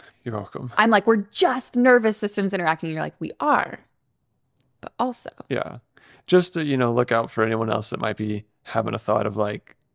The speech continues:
Speaker 1: "That's kind of a reductionist way of looking at it. Like, man, I really am just a nervous system. What's the point of all this?"
Speaker 2: Can
Speaker 1: Right?
Speaker 2: you just come with me always? Like, every convers-, every TikTok video I ever make, can you just come and be like,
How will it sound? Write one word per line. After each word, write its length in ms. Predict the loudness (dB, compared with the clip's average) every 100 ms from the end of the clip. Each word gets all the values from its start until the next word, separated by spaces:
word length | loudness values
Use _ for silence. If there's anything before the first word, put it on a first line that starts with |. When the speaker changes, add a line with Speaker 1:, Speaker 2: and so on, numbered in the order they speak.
| _
Speaker 1:
"That's 120 | -16
kind 180 | -12 -12
of 60 | -10
a 80 | -10
reductionist 640 | -10 -8 -10 -10 -12 -8
way 120 | -8
of 140 | -6
looking 300 | -6 -4 -4
at 160 | -4 -4
it. 120 | -4
Like, 280 | -6 -10 -12 -20 -20 -2
man, 160 | 0 2
I 40 |
really 260 | 2 2 0
am 80 | -2
just 160 | -4 -4
a 20 |
nervous 280 | -4 -4 -4
system. 280 | -6 -2
What's 180 | -2 -2
the 60 | -4
point 240 | -2 0
of 80 | 0
all 160 | -4 -4
this?" 240 | -6 -4
Speaker 2:
Can 120 | 0 4
Speaker 1:
Right? 80 |
Speaker 2:
you 60 | 4
just 200 | 2 -2
come 120 | 0
with 140 | 0 0
me 100 | 0
always? 380 | 2 4 4 2
Like, 100 | 0 0
every 200 | 0 2
convers-, 320 | 2 2 4
every 160 | 4 4
TikTok 320 | 2 2 0
video 200 | 2 4
I 40 | 4
ever 220 | 4 2
make, 160 | 0 0
can 140 | 0
you 100 | 2
just 160 | 0 0
come 180 | -2
and 120 | 0 0
be 100 | -2
like, 280 | -4 -6